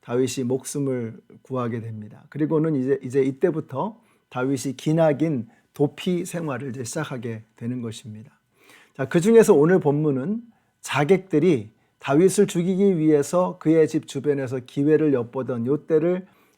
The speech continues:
배경으로 하고 있습니다. 한번 생각해 보세요. 지금 한 나라의 왕이 자신을 죽이겠다고 공언을 하고 달려드는 것입니다. 아, 이제는 자객까지 보내가지고 그를, 어, 처리하려고 하는 것입니다.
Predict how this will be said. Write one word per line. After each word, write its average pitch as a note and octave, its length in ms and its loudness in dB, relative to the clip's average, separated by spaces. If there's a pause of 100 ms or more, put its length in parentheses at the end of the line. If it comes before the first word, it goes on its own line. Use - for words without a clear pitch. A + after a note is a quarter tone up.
(120)
배경으로 C3 520 0
하고 C3+ 280 -8
있습니다. A2+ 520 -16 (760)
한번 G3+ 200 4
생각해 A#3 360 6
보세요. A#2+ 400 -4
지금 E3+ 280 -2
한 B3 320 0
나라의 C3+ 460 4
왕이 A#2+ 580 -6 (600)
자신을 G3 480 4
죽이겠다고 D#3 840 -2
공언을 D3+ 480 0
하고 B2+ 540 -8
달려드는 D3 560 0
것입니다. A#2+ 580 -10 (840)
아, C3+ 140 -8
이제는 F#3+ 440 8
자객까지 F3+ 720 4
보내가지고 C#3+ 500 -2
그를, D#3+ 400 -2 (300)
어, B2 140 -12
처리하려고 E3 640 2
하는 C#3+ 180 -10
것입니다. A#2 540 -14